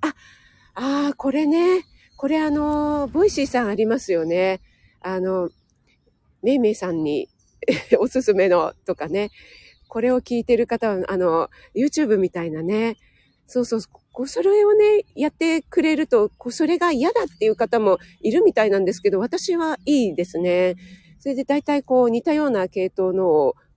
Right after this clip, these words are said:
ピックアップしてくれるので、えー、それをね、えー、聞いてみて、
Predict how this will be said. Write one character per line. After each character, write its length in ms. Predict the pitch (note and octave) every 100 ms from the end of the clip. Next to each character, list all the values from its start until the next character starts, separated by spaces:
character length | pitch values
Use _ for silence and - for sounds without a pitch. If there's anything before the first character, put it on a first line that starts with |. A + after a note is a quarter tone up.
| A#3+
ピ 40 |
ッ 60 | _
ク 80 |
ア 40 | D4+
ッ 40 |
プ 120 | -
し 100 | -
て 100 | -
く 140 | A3+ C4+
れ 140 | B3+
る 100 | C4
の 160 | G#3+ F#3+
で、 320 | F#3+ F#3 E3+ _ - _
え 260 | - G#3 G3
ー、 20 |
そ 160 | G3+ G#3
れ 80 | G3+
を 100 | G3+
ね、 200 | B3+ D4 _ _ _
え 120 | G#3
ー、 40 | G3
聞 120 | -
い 60 | C#4
て 120 | D#4
み 100 | D#4
て、 240 | B3 G#3+